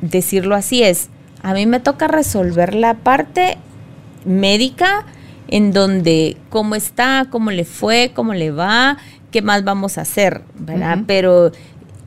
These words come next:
Speaker 1: ¿quién fue? O sea, eso a mí no me, de, ¿qué, qué fue en este tiempo, qué fue en el otro? ¿Qué es lo malo con este virus específico? Que tú no vas a saber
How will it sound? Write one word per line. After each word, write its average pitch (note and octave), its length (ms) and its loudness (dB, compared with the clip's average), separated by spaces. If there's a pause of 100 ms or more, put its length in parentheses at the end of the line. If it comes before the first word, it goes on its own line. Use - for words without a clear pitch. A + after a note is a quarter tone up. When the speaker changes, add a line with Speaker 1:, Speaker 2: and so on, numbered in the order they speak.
(420)
Speaker 1:
¿quién C4+ 280 0
fue? C#4+ 280 -4
O A3 40 -4
sea, A3 200 -8
eso A3 240 -4
a B3+ 40 0
mí A#3 120 0
no A3+ 140 2
me, G#3+ 220 2 (120)
de, - 140 -4 (140)
¿qué, F#3+ 160 -12 (100)
qué B3+ 160 0
fue B3+ 160 0
en B3+ 60 0
este C4+ 240 2
tiempo, C4+ 340 2
qué A3+ 100 -2
fue A3+ 160 -4
en A3+ 60 -2
el B3 160 2
otro? C#4 260 -2 (120)
¿Qué B3 140 2
es C4+ 120 -2
lo C#4 160 0
malo A#3+ 540 2
con A#3+ 220 2
este A3+ 340 0
virus C4 520 2
específico? E3+ 840 -4 (1000)
Que G#3+ 120 -2
tú A#3+ 180 -2
no B3 160 0
vas B3 220 2
a C4+ 60 0
saber F#3+ 440 -2